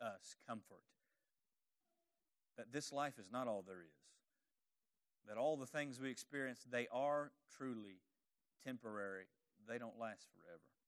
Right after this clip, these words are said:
No matter what kind of affliction you're experiencing, it is temporary. It will come to an end. And this is a great comfort to our hearts. This is what the Holy Spirit wants us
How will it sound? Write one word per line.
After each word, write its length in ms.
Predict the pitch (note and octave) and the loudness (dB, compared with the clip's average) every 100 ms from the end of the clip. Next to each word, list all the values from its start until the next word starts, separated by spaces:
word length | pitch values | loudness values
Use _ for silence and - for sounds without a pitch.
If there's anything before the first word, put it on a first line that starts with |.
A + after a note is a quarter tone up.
| _ _ _ _ _ _ _ _ _ - | _ _ _ _ _ _ _ _ _ 0
No 60 | |
matter 180 | A#2 A#2+ | 4 6
what 180 | B2 D3 | 6 4
kind 200 | F3 F3 | 4 2
of 80 | D3 | 2
affliction 560 | A#2+ D3+ C#3+ - A2+ | 0 2 2 0 -2
you're 160 | A2+ C3+ | 2 2
experiencing, 760 | A2+ - C#3 C3+ A2+ - F#2+ F2 _ _ _ _ _ _ _ _ _ _ _ _ | 2 0 2 2 2 -4 -10 -14 _ _ _ _ _ _ _ _ _ _ _ _
it 120 | B2+ | -2
is 180 | B2 A2+ | 0 0
temporary. 560 | - A2+ G2+ F#2+ F2 F2 _ _ _ _ _ _ _ _ - | -4 -10 -10 -14 -16 -18 _ _ _ _ _ _ _ _ -12
It 40 | A2+ | -10
will 80 | |
come 220 | A2+ C#3+ B2+ | -4 -2 -2
to 120 | G#2+ | -2
an 100 | F#2+ | -4
end. 220 | F2+ E2+ - _ _ _ _ _ _ _ _ _ - | -6 -10 -16 _ _ _ _ _ _ _ _ _ -8
And 140 | A#2+ | 4
this 180 | C3+ C#3 | 6 6
is 120 | B2+ | 6
a 60 | A#2 | 4
great 240 | A#2 A2+ | 4 4
comfort 380 | - A#2+ - F2+ | 2 -2 -2 -8
to 80 | - | 0
our 200 | G2+ F2+ | 0 0
hearts. 320 | G#2 F#2+ D#2+ - | 0 0 0 0
This 280 | C#3 C#3+ | 4 4
is 180 | A#2+ G#2 | 4 2
what 140 | A#2 G#2+ | 0 2
the 80 | |
Holy 220 | A2+ A#2+ A2 | 2 2 2
Spirit 380 | - B2 A2 | -2 0 0
wants 380 | A2 B2 B2 - | 4 4 4 2
us 400 | A2 F2+ F2 - | 0 0 -2 -12